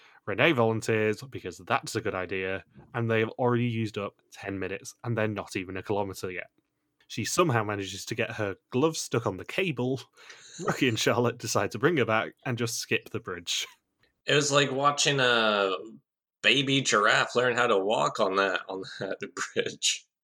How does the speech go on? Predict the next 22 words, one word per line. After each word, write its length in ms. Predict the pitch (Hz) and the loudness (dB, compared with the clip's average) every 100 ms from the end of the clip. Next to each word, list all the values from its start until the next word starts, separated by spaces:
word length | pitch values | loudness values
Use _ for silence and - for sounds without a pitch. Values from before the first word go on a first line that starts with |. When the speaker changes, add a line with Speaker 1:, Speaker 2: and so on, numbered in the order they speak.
| _ - - | _ -14 0
Speaker 2:
I've 140 | 127 | 4
never 220 | 135 143 | 6 6
seen 220 | 139 147 123 | 6 4 4
somebody 340 | - 131 127 | 4 4 4
more 240 | 117 117 | 6 6
ill-suited 580 | 113 117 117 - 120 117 | 6 6 4 2 2 2
for 220 | - 107 | 2 4
a 80 | 107 | 4
task. 500 | 107 117 135 - - - - _ _ _ _ - | 4 4 4 0 -2 -4 -18 _ _ _ _ -12
<laughs> 1000 | 147 185 - - - - - - - 214 | -10 -8 -10 -10 -10 -14 -18 -20 -16 2
Speaker 1:
I 160 | 175 185 | 4 4
know 300 | 190 202 180 | 4 6 6
I'm 140 | 165 | 6
not 180 | 151 135 | 4 2
the 60 | 120 | 2
best 220 | 120 - | 0 2
person 300 | 117 - 117 | 0 0 -6
to 120 | - | -6
speak 400 | - 113 101 - | -4 -4 -4 -8
about 360 | 131 104 95 - | -8 -6 -6 -8
this, 380 | - 113 - - | -12 -12 -14 -6
because 320 | 127 117 113 | -4 0 -2